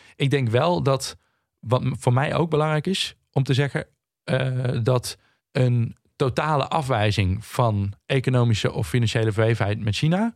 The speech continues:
ons volledig, eh, op ideologische gronden, omdat we zeggen, "China is fout, daar willen we niks mee te maken hebben, dus we trekken ons helemaal terug." Ehm, dat ik zeker voor individuele beleggers dat heel goed kan begrijpen en, en te verantwoorden vind.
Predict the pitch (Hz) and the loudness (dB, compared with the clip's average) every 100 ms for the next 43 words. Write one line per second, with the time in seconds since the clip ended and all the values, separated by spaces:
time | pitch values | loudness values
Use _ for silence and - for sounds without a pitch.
0 | _ _ _ _ _ - 123 - - - | _ _ _ _ _ -2 -2 -2 -10 -20
1 | - 139 139 165 131 101 - - _ _ | -2 0 2 2 0 -2 -6 -18 _ _
2 | 117 110 104 101 - 135 165 131 123 147 | 0 2 2 0 -2 -2 2 2 4 2
3 | - - 143 101 107 113 110 101 95 123 | -2 -2 0 2 0 0 0 0 0 0
4 | 107 95 113 107 107 - _ _ _ 104 | 0 0 0 0 0 -6 _ _ _ 0
5 | 110 104 107 117 107 98 113 117 101 95 | 2 2 0 0 0 0 0 0 -2 -2
6 | 101 98 - _ _ _ 113 120 117 113 | -4 -6 -12 _ _ _ -2 0 0 2
7 | 90 139 135 104 - 175 - - _ _ | 4 4 2 2 0 -2 -4 -20 _ _
8 | _ _ 127 120 110 - - 120 120 117 | _ _ -2 0 0 -2 -2 0 2 0
9 | 165 175 120 127 135 110 113 120 117 107 | 0 0 0 0 2 2 4 4 4 4
10 | 123 120 107 110 117 113 110 104 98 117 | 2 0 0 2 0 0 0 0 2 2
11 | 120 - 104 101 - 110 101 98 - - | 2 0 -2 -4 -4 -2 0 -2 -6 -14
12 | 107 113 143 147 139 131 - 151 190 | -6 -2 0 0 0 0 -2 -2 -2